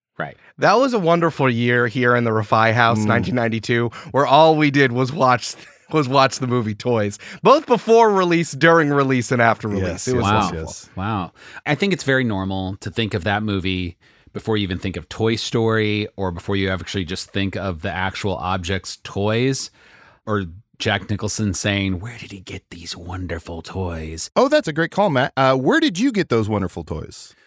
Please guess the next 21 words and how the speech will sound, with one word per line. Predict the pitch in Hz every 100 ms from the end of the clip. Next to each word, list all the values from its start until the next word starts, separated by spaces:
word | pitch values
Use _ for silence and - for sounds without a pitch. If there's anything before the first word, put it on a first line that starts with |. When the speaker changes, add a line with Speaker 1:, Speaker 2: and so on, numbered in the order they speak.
| _ 120
Speaker 3:
Is | 117
there | 147
Speaker 1:
Uh, |
Speaker 3:
some | 147 160
sort | 175 165
of, | 147 135 139
uh, | 123 120 113 107
Toys | - 143 123
R | 110 101
U? | 123 165 160 156 151
Is | 95
there | 98
some | - 113 101
sort | 104 95
of, | 90 -
um, | 92 87 85 82 82
toy | - 101
store? | - - 113 123 120
K | - 127
B, | 110 127
K, | - 143